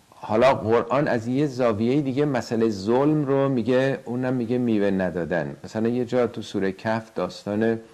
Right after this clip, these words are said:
اه، باغ، دو تا باغ رو مثال می‌زنه، میگه کلتا الجنتین آتت اکلها، هر دو تا باغ کاملاً میوه میدادن، ولم تظلم منه شیئاً، درختها کوچکترین ظلمی نمی‌کردن.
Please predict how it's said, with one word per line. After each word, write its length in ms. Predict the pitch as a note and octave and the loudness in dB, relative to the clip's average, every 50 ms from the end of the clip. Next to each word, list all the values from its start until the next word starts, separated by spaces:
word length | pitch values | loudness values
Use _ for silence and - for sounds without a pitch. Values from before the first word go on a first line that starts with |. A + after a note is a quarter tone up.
| - - - - - - - - - - | -20 -20 -20 -20 -20 -20 -20 -20 -14 -8
اه، 460 | - F#2+ F#2 F2 E2+ E2+ E2 D#2+ E2 D#2+ - - - - _ _ _ - - - A#2+ A#2+ A2 G2 | -6 -4 -2 -2 0 0 -2 -2 -4 -6 -8 -10 -18 -20 _ _ _ -20 -20 -20 -16 -10 -4 0
باغ، 380 | G#2+ A2 A#2+ A#2 G2 G2 F#2+ | 4 4 6 4 4 2 0
دو 100 | F#2 A2 | -2 -2
تا 140 | A2 - B2 | -2 -4 -4
باغ 320 | G#2 F#2+ F#2 G#2 G#2+ G#2 | -4 0 2 4 4 4
رو 140 | G#2 F#2 F2 | 4 2 0
مثال 400 | E2+ E2+ D#2+ - - F2 E2 D#2 | 0 -2 -4 -4 -2 -2 -2 -2
می‌زنه، 460 | D#2 C#2+ C#2+ D2 D2+ D2+ C#2 C#2+ C2+ - | -2 -6 -6 -6 -6 -6 -6 -6 -8 -10
میگه 220 | - F#2 F#2 G#2+ A2 | -6 -4 -2 -2 -2
کلتا 380 | A2+ - A#2 G#2 F#2 - G#2 | -2 -2 -2 -2 -2 -2 -4
الجنتین 720 | G2 G2 F#2+ G2 F#2+ E2+ F2+ F2+ E2 - - B2+ B2+ C3 B2+ - | -4 -2 -2 -4 -4 -4 -4 -6 -8 -6 -4 -4 -2 -2 -2 0
آتت 560 | - A#2 B2+ C3+ C3+ - C3+ B2+ - - - | 0 0 0 0 -2 -4 -6 -6 -6 -6 -8
اکلها، 640 | G#2+ - - - C3+ A#2+ G2 - A#1+ C2 D2+ D#2 - - - _ - _ _ _ _ _ _ | -8 -6 -4 -4 -2 0 -2 -2 -2 -6 -8 -8 -8 -12 -18 _ -20 _ _ _ _ _ _
هر 200 | - G#2+ A2+ B2 | -2 0 0 2
دو 200 | B2 A#2 A#2 A#2 | 2 2 0 -2
تا 160 | A#2 - B2+ | -2 -2 -4
باغ 400 | A#2 A2 A2+ C3+ D3 D#3+ D#3+ - | -4 -2 0 2 2 2 0 -2
کاملاً 520 | - - - B2+ C3 C#3 B2+ A#2+ C3 C#3+ D3+ | -8 -10 -8 -4 -2 0 0 0 0 0 0
میوه 380 | D3+ C3+ A#2 A2 G#2 G2 G#2+ | 0 2 2 2 2 2 2
میدادن، 580 | G#2 G2+ F#2 D#2 F2 E2 D2+ E2 D2+ D2 D2 C#2 C#2+ | 2 0 0 -2 -2 -4 -4 -4 -4 -6 -6 -4 -2
ولم 340 | F#2+ G2+ A2 A#2+ C3 C3+ - | 0 0 2 0 0 -2 -4
تظلم 540 | - - C3 C3 B2+ A#2+ A#2 B2 A#2+ A#2+ B2 | -4 -2 -2 -2 -2 -4 -4 -2 -2 -2 -2
منه 520 | A#2+ G#2 G#2 G2+ G2 F#2+ F#2 F#2+ A2+ A#2 | -2 -2 -2 -2 -2 -2 -4 -4 -4 -6
شیئاً، 500 | A2 - - A#2+ A2 G2 F2 A1+ D#2 D#2+ C#2+ A#1+ - - _ _ - _ _ _ _ _ - - _ _ _ _ - | -6 -4 -2 -2 -2 -2 -2 -4 -6 -8 -8 -10 -14 -20 _ _ -20 _ _ _ _ _ -20 -20 _ _ _ _ 0
درختها 480 | - B2+ C3 C3+ B2+ B2+ - - E3+ E3+ | 2 4 4 4 2 0 0 -2 -2 -2
کوچکترین 640 | E3+ - C#3+ - D3 B2+ - - C3 B2 C3+ C3+ | -2 -4 -4 -2 -4 -4 0 0 2 2 2 2
ظلمی 420 | A#2+ B2+ C#3+ D3+ D#3 D#3 D#3 D3+ | 2 4 4 4 6 4 4 2
نمی‌کردن. 640 | D3+ D3 C3 A2+ F#2 - G2 E2+ D#2 C#2 - C#2+ B1+ | 2 2 0 0 0 0 -2 -4 -2 -2 -4 -6 -6